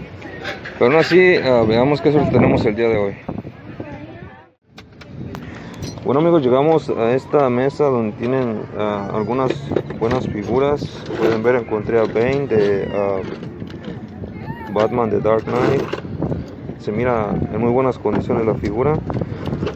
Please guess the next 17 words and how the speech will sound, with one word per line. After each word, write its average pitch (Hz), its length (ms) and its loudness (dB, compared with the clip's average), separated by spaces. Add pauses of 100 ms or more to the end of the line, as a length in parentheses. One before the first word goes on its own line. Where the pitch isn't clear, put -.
(240)
También 107 240 0
tiene 123 220 2
este 120 180 0
Spider-Man 113 580 2
de 101 160 0
color 104 340 -2
negro 120 440 0 (680)
de 107 120 4
Sam 110 240 2
Raimi, 117 340 2
que 101 280 2
me 101 120 -2
gusta 113 280 0
bastante 110 540 2
también. 110 420 -2 (1300)
Tienen 151 320 0
un 147 400 -4